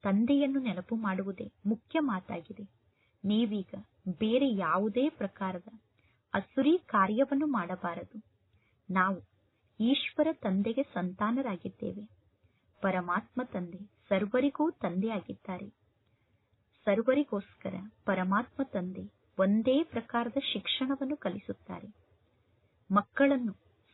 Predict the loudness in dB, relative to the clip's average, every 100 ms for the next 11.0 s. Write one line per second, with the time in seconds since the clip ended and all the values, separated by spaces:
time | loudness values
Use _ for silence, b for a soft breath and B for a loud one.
0 | 0 0 2 0 0 2 2 2 2 0
1 | 2 2 2 0 -2 -2 -2 -4 -8 -8
2 | -8 -8 -14 _ _ _ _ _ _ 0
3 | 0 2 2 2 0 0 0 -2 -6 -16
4 | _ _ _ -20 _ 0 0 2 0 2
5 | 2 2 4 2 0 0 -2 -2 -4 -6
6 | -8 -12 -10 0 2 4 2 0 -2 -2
7 | 0 0 -2 -2 -4 -8 _ -4 -2 2
8 | 0 0 -4 -2 -2 -4 -6 -8 -8 -12
9 | -12 -10 -10 -12 -18 _ _ _ _ _
10 | _ _ _ _ 4 6 6 6 4